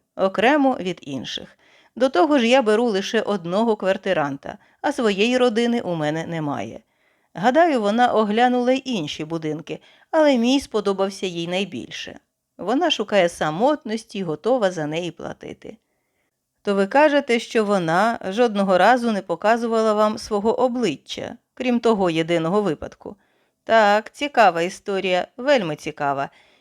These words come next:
І мені зовсім не дивно, що ми врешті надумали в ній розібратися. Ні, містере Голмсе, для мене досить і того, що вона добре мені платить.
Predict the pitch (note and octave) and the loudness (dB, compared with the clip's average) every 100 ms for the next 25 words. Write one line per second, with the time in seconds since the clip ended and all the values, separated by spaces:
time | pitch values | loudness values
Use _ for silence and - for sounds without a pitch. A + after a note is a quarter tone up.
0 | _ A#3 B3 B3 B3 G3 G#3+ G#3+ - F#3+ | _ -2 2 4 4 2 0 0 -4 -4
1 | G3+ G#3+ C#4 A3+ D3+ D#3 - F3 E3+ A#3 | -2 0 0 0 0 -6 -6 -6 -2 2
2 | C4+ G3 G#3 A3 A3+ - G3 - G3 E3+ | 2 0 2 2 0 -4 -4 0 0 2
3 | F#3+ B3 A3+ F3+ D#3 D#3+ F3+ E3+ E3+ E3 | 0 0 0 -2 -4 -6 -4 -4 -2 -4
4 | D#3 C3 - - - - _ _ _ _ | -4 -4 -6 -18 -14 -16 _ _ _ _
5 | _ _ - G3 C4 F#4 E3 - D3+ D3 | _ _ -12 -4 -2 0 -4 -6 -6 -6
6 | C#3 B2 C3+ - - - _ _ _ - | -4 -6 -8 -12 -14 -16 _ _ _ -2
7 | F#3+ A3+ F4 D#4 G3+ A#3+ B3 G#3 G3 G3 | 2 4 4 2 4 2 0 -6 -6 -2
8 | E3+ E3+ C#4 - G3 D#3+ F3+ A3+ E3 F#3+ | -2 2 0 0 -6 -2 0 -2 0 0
9 | G#3+ A3 F#3 D#3+ D#3+ D#3 D3 - - _ | 0 0 -2 -4 -6 -4 -4 -6 -18 _